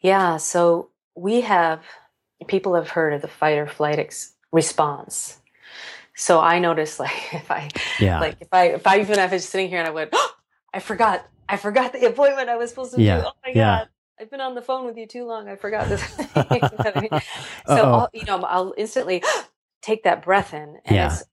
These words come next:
Speaker 1: a very short, shallow breath high into the lungs.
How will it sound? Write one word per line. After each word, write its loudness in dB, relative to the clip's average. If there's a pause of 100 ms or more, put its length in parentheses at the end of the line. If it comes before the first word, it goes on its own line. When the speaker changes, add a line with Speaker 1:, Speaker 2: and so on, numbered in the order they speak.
Speaker 1:
a -8
very 4
short, 0
shallow 2
breath 0 (560)
high 2
into -6
the -6
lungs. -12